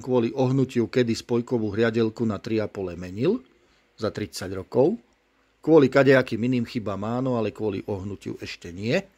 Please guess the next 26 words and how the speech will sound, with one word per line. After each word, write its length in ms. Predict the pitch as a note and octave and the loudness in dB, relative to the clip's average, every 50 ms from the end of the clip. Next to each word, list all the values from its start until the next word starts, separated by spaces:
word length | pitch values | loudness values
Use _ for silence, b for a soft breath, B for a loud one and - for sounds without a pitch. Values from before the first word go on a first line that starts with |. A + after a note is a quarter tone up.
| B B B B B B B B B B _ | B B B B B B B B B B _
Možno 300 | - A#2+ A#2 A2 A#2 A2 | 0 0 2 2 2 0
som 160 | - - A#2 G#2+ | 0 0 0 0
mal 180 | A2+ A2 G#2 | 0 0 0
len 140 | G2 F#2+ F2+ | -2 -4 -6
šťastie, 480 | - - - C3+ C#3 C#3 - - D3 B2 | -4 0 2 2 2 2 0 0 0 2
možno 240 | A#2+ A2 F#2+ A2 | 2 0 -2 -4
som 240 | G2+ - - A2 F#2+ | -8 -6 -8 -8 -6
si 100 | - A#2+ | -6 -8
to 140 | A2+ - G2 | -8 -8 -8
nevšimol, 640 | F#2 G2 G#2+ - - - A#2+ B2 A#2+ A#2+ C3 C3 - _ _ - | -8 -8 -8 -6 -4 -4 -2 0 0 0 0 -2 -6 _ _ -10
neviem. 480 | G2+ G2+ G#2 G2+ A#2+ B2+ C#3 F3 F3+ - _ B B B B B B B B B B B B B B B B - | -8 -4 2 4 6 6 6 4 2 -4 _ B B B B B B B B B B B B B B B B 2
Teraz, 300 | - C#3+ C#3+ C#3+ C3+ - | 4 6 6 6 4 4
keď 160 | - D3 B2+ | 2 2 2
už 120 | A#2 G2+ A2+ | 2 2 2
viem, 240 | A#2+ D3 D3+ D#3 D#3 | 4 4 6 4 4
že 160 | B2+ B2+ C#3+ | 2 0 0
do 480 | C3+ A#2 C3 B2+ B2+ B2+ B2 B2 B2 A#2+ A#2 B B B B B B B _ - | 2 2 2 2 4 4 4 2 2 0 -4 B B B B B B B _ -2
portfólia 1000 | B2+ C#3 C3+ C3+ - - - - A#2 A2+ A2 A2 G#2+ A2 A#2 B2+ C3+ C#3 C3+ C3+ _ B B B B B B B B B B B B B B _ | -2 -2 -2 -4 -8 -10 -6 -4 -2 0 0 0 0 2 4 4 4 2 2 -2 _ B B B B B B B B B B B B B B _
vecí 400 | - A2 C#3 D3+ - - - D3 | 2 4 4 4 4 2 -2 -2
skúmaných 720 | C3+ - - - C#3+ C#3+ C#3+ C#3+ C3+ C3 C3 C3 C3 B2 - | -2 -2 -2 -2 0 0 2 2 2 2 2 0 -2 -2 -4
pri 140 | - A2 A2 | -6 -6 -6
skladaní, 640 | - - - C3+ C3 C3 B2+ C3 B2+ B2 A#2 G#2 G2+ | -6 -6 -2 0 2 2 2 2 0 0 0 0 0
rozoberaní, 720 | A2 A#2+ A2 A#2+ A#2 A2+ A#2+ A#2 A#2 A2+ A2 A2+ A2 A2 | 0 0 0 0 0 0 0 0 0 0 0 0 -2 -2
teda 320 | G#2+ - A2 G2 A2 G#2+ G2 | -4 -4 -6 -4 -4 -4 -4
bude 300 | A2 G#2+ G#2 A2 G#2 - | -4 -4 -2 -4 -4 -4
aj 320 | A2 G#2+ G#2 G2+ F#2 | -4 -4 -4 -4 -4